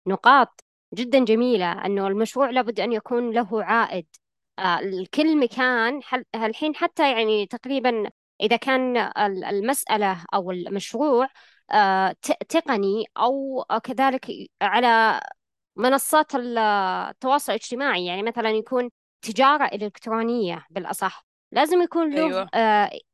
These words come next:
Speaker 1: إيرادات.
Speaker 2: العائد.
Speaker 1: لازم يكون له عائد عشان ي-، ي-، يشغل، آه، هذا الموقع أو يضيف مثلًا منتجات أو يكون قادر كذلك على التحسين، يعني حتى من ناحية التصميم لازم هناك يعني مال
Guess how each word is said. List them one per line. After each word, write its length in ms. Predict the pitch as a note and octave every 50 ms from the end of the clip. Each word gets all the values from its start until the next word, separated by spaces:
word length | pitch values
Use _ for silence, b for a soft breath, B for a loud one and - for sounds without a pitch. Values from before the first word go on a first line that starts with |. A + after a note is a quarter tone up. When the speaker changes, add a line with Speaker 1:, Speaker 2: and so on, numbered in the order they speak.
| _ -
Speaker 1:
إيرادات. 500 | C#4 C#4+ C4 B3+ B3+ B3+ G3+ C4 C#4 F#3
Speaker 2:
العائد. 260 | E3+ F3+ F#3 F3+ E3+ - - - _ _ _ _ _ -
Speaker 1:
لازم 340 | A3+ A3+ B3+ C#4 C#4+ C4 C#4 B3
يكون 280 | - D4 D4 C#4 B3+
له 180 | B3 C4+ B3+ G#3
عائد 380 | F#3+ A#3 C4+ C4+ - C4+ G#3+ A3+
عشان 380 | G#3+ A3+ - C4 B3+ B3+ A#3 -
ي-، 200 | - - G#3 F#3 -
ي-، 340 | - G3+ G#3 G3+ G3 F#3+ - -
يشغل، 720 | A3 - - C#4 C#4 A3+ G3 F3 F3+ G3 F#3 E3+ E3+ F3 - _ b b b b b -
آه، 40 | - G3 F#3+
هذا 280 | E3 G#3 A#3+ - G3+
الموقع 600 | F#3+ G3 G#3 C4 C#4+ - - B3+ A#3+ G#3 F3 F3+ - -
أو 460 | G#3+ G#3 F#3+ F#3 F#3+ F#3+ G3+ F3+ F3 - _ _ _ _ _ -
يضيف 600 | G3 F#3+ F#3 G3 G3+ F3 B3 C#4 C#4 A#3+ - -
مثلًا 220 | F#3+ G3+ - G3
منتجات 680 | G3 G3 G3 - - G#3+ G3 C4 C4 B3 A#3 A3+ - -
أو 380 | - G3+ G3 F#3 F#3 F#3 F#3+ F#3 F3+ F3 - _ _ _ _ F3+
يكون 400 | A3 - - B3 A#3+ A#3+ G#3 B2
قادر 680 | D#3+ - - B3+ C#4+ D4+ C#4+ A#3 A#3 A#3 A3+ A3 -
كذلك 440 | - - B3 A#3 C4 C4 B3+ B3 -
على 120 | A3 A3+
التحسين، 580 | A#3+ - - A3+ - - - C#4 C#4 A#3 F3 -
يعني 420 | - - F#3+ D#3 E3 F3+ E3+ E3+ - _ _
حتى 300 | - - A3 - - A3
من 120 | G3+ G3+
ناحية 280 | G#3 A3+ - - G3 - -
التصميم 480 | - - G3 - - B3+ C#4 C#4 C4
لازم 200 | C4 C4+ C4+ C4
هناك 400 | C4+ C4+ B3+ B3 A#3+ - - -
يعني 360 | A#3 F#3 F#3+ A3 G#3+ G3 - - _ _ _
مال 500 | - G#3 A3+ A#3+ A#3+ G3+ E3+ E3 - -